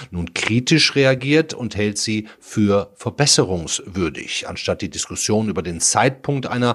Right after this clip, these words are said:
schrittweisen Lockerung nur abzuwehren, sollten verantwortliche Politiker die sachlichen Gründe für die Aufrechterhaltung des Lockdowns und die teils gravierenden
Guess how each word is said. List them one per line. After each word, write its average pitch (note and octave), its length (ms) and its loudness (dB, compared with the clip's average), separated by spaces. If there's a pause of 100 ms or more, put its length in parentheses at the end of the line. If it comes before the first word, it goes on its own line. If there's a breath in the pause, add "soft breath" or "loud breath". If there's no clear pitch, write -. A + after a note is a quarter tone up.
(260 loud breath)
schrittweisen A2+ 760 2
Lockerung A2+ 600 2
nur G2+ 260 -4
abzuwehren, B2 760 2 (240 loud breath)
sollten G2+ 420 -2
verantwortliche A2 720 -2
Politiker B2 600 2 (180 loud breath)
die F#2 100 -8
sachlichen C3 600 2
Gründe C3+ 420 4
für - 140 -12
die E2+ 160 -8
Aufrechterhaltung G2+ 920 0
des G2 180 -4
Lockdowns C3+ 600 2
und G2 380 -6
die F#2 100 -8
teils G2 400 -2
gravierenden G#2 720 0